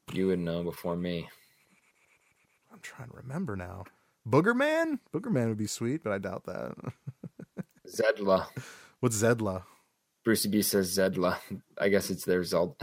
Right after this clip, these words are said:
Speaker 1: <laughs>
Speaker 2: Zelda? The Zelda's not gonna be on Sega. What are you doing? What are
Speaker 1: No,
Speaker 2: you
Speaker 1: it's
Speaker 2: doing?
Speaker 1: Zedla.
Speaker 2: Zedla? Is that a real thing?
Speaker 1: I don't know.
Speaker 2: He's
Speaker 1: You were a Genesis guy.
Speaker 2: I don't remember Zedla. Uh, d-,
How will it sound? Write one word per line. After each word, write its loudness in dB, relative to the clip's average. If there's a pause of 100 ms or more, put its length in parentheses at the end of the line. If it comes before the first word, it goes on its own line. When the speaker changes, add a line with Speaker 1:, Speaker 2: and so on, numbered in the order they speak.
Speaker 1:
<laughs> -8
Speaker 2:
Zelda? 8
The 2
Zelda's 6
not 12
gonna 10
be 10
on 10
Sega. 0
What -4
are 0
you 0
doing? -6
What -6
are 0
Speaker 1:
No, 6
Speaker 2:
you 2
Speaker 1:
it's -4
Speaker 2:
doing? 8
Speaker 1:
Zedla. 2
Speaker 2:
Zedla? -2
Is 0
that 2
a 2
real 2
thing? -6 (420)
Speaker 1:
I -6
don't -4
know. -2
Speaker 2:
He's 0
Speaker 1:
You -4
were 0
a -2
Genesis -4
guy. -2 (120)
Speaker 2:
I -6
don't -6
remember -2
Zedla. -2 (480)
Uh, 12
d-, 2